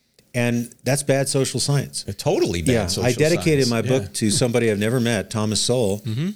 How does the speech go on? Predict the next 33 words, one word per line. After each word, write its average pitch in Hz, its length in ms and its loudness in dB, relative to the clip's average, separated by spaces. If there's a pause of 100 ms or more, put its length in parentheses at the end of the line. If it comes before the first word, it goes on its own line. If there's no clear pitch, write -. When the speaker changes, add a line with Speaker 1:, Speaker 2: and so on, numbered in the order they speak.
Speaker 1:
the 107 80 -10
great 104 220 2
economist 104 680 0
and 92 160 0
Speaker 2:
Yes. 113 180 4
Speaker 1:
historian, 101 640 0 (540)
African-American. 98 920 0 (1080)
I've 113 60 0
been 110 120 2
reading 110 220 2
him 110 120 0
for 104 120 -4
forty 110 300 0
years. 143 380 -4
Speaker 2:
Mm-hmm. 110 220 -8 (180)
Speaker 1:
So - 160 0
when 110 100 4
all 113 100 0
this 120 140 0
talk 113 280 0
of 104 80 -6
systemic 104 440 0
racism 101 640 2
and 92 100 2
the 92 60 2
need 101 160 2
for 101 160 -2
reparations 98 760 2
and 98 80 2
all 92 120 2
this 95 160 2
came 104 200 0
about, 98 400 -2